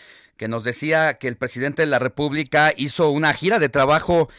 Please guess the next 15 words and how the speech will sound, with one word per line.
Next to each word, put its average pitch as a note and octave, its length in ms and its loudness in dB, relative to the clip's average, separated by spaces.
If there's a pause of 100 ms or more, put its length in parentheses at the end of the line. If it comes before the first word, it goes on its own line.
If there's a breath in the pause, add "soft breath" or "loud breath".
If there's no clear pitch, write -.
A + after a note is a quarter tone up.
(340 soft breath)
este D3+ 240 -2
fin D3+ 160 -2
de D#3+ 80 -2
semana D3 460 2
para, A2+ 760 4
eh, A2 260 -6
llevar B2 540 2
recursos C3 880 -4
económicos D#3 920 -2 (300 soft breath)
y B2+ 140 -8
que C3 180 0
estuvo D3+ 920 2
siendo D#3+ 360 -2
esta E3 240 0
situación D#3 680 -2